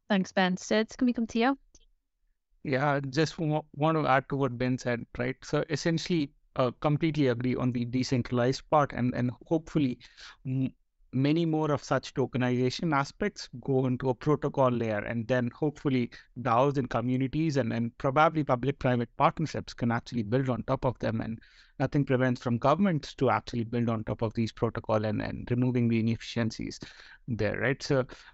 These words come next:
Speaker 2: uh, I'll probably also share an example. So, uh, couple of years ago, maybe now, prior to covid, so twenty nineteen-ish, I, I was with an institution working with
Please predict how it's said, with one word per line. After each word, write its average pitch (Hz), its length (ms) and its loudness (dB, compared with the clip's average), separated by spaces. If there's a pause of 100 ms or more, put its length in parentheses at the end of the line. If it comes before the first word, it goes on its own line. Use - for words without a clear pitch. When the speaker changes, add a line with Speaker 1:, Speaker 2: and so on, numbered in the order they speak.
Speaker 2:
uh, 131 100 4
I'll 135 240 4
probably 156 440 2
also 180 200 -2
share 135 300 0
an 135 100 -2
example. 127 500 -2
So, 123 380 -2
uh, 117 300 4 (420)
couple 139 300 2
of 147 120 0
years 127 300 2
ago, 113 220 0
maybe 117 320 2
now, 113 260 2 (240)
prior 135 240 6
to 127 140 -4
covid, 110 320 0
so - 80 -12
twenty 123 240 0
nineteen-ish, 123 760 0
I, 117 140 0
I - 160 -2
was 123 320 2
with 123 140 2
an 123 100 2
institution 117 680 0
working 120 340 2
with 117 180 0